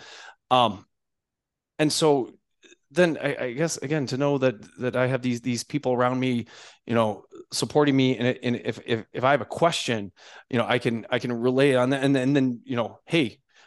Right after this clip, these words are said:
Brandon says this, new G M person, we, we, we have to get it done this way. We have to do it this way." Um, is, is, I don't know, really makes me sleep well. Like, I, I, I thought I might have a little, like,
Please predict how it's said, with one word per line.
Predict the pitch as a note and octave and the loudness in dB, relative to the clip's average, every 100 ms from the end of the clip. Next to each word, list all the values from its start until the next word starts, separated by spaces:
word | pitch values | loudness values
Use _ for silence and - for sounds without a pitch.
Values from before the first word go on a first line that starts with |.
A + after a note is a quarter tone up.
| _ | _
Brandon | A#2 C#3 C#3 | 0 2 2
says | B2 C3+ A2+ | 0 -2 0
this, | B2 G#2 - - _ | -2 -2 -6 -10 _
new | - A#2+ | -4 -2
G | G#2 A2 | -2 -2
M | G#2+ | -2
person, | G#2+ G#2 A2 | -4 -4 -2
we, | A#2 | -2
we, | B2 A#2+ | -2 -2
we | C3 | -2
have | G#2 - C3 | -4 -2 -2
to | C3+ | 0
get | B2 | -2
it | A2+ | -2
done | A2+ G#2 | -2 -4
this | G2 | -6
way. | F#2 F2+ | -8 -8
We | G2 | -10
have | - A#2+ A2 | -6 -6 -6
to | A2 | -8
do | G#2 | -10
it | |
this | G#2+ - | -10 -8
way." | F#2 F2+ - - - - | -8 -10 -16 -20 -20 -6
Um, | A#2 A#2 G#2 G2 _ _ _ _ _ _ _ - | 2 2 2 -6 _ _ _ _ _ _ _ -2
is, | B2+ - - | -2 -2 -4
is, | B2+ G#2+ G#2 - _ _ - | -4 -4 -10 -20 _ _ -6
I | |
don't | F#3+ | -2
know, | G#3+ D#2+ | -2 -2
really | A#2 G#3 G#3+ | 2 2 4
makes | D3 D#3+ | 2 0
me | |
sleep | D#3 G#3+ B3+ | 0 0 -2
well. | G2+ - - | -2 -4 -2
Like, | C#3 | 0
I, | D#3 E3 D3+ | 2 2 2
I, | F3 E3+ | 2 2
I | |
thought | A3 G#3 | 6 6
I | |
might | F3+ F3 C#3 | 6 2 4
have | D#3 D#3 | 4 4
a | |
little, | C3+ D3 C#3 | 4 2 2
like, | A2+ | 0